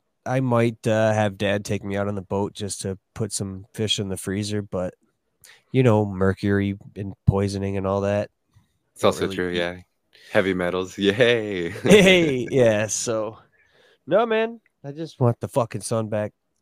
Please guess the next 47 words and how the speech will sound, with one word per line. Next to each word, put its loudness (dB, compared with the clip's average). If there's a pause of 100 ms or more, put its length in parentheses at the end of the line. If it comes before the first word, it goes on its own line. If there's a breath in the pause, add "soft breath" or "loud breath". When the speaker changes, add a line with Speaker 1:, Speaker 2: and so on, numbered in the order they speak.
(160)
Speaker 1:
I, 4
I 0 (260)
fucking, 4 (160)
Stoney 4
was 4
talking 6
about 4
seeds, -2
and, -4
um, -4
El 2
Bri-, 2 (440)
Brije -2
also -8
sent -6
me -10
some -12
fucking -8
loofah -4
seeds -4
and -14
some -16
butternut -2
Speaker 2:
Oh, -6
Speaker 1:
and -12
Speaker 2:
fuck -4
Speaker 1:
some, -14
like, -8
Speaker 2:
yeah. -4
Speaker 1:
beans. -8
Yeah, -6
man, -6
it's -16
fucking, -10 (240)
it's -20
gonna -10
be -14 (120)
Speaker 2:
Are -4
you -2
Speaker 1:
dope. -2
Speaker 2:
gonna -2
grow 2
the -2
loofah -4
on -6
the, -8
uh, -14